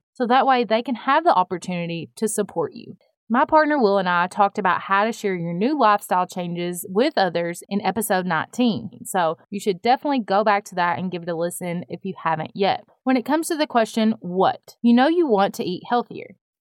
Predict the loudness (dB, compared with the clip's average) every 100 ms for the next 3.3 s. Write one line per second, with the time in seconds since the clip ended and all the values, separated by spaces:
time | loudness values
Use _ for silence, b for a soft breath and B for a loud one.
0 | -2 4 4 2 0 0 4 2 2 -2
1 | -2 -2 -2 -4 -10 -8 -8 -6 -4 -4
2 | -4 2 2 2 0 -2 -4 -14 -16 -14
3 | -8 -6